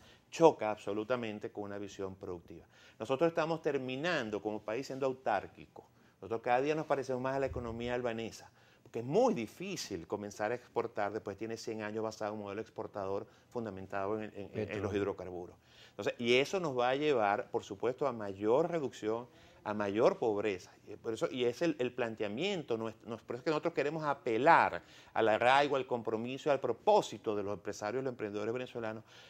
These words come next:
Speaker 1: para que cada quien empiece alejado de las políticas públicas, decente,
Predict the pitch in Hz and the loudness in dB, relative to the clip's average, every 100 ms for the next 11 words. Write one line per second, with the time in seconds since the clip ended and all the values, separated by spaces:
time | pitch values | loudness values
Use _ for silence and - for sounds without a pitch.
0 | - 135 135 160 190 190 185 180 175 190 | -2 -2 2 2 2 0 -4 -4 -4 -4
1 | 165 143 135 143 185 190 151 139 - 139 | 0 0 2 2 2 2 -2 -2 -4 -4
2 | 160 160 - 151 131 110 113 120 147 143 | -6 -8 -6 -6 -6 -4 -4 -2 -4 -4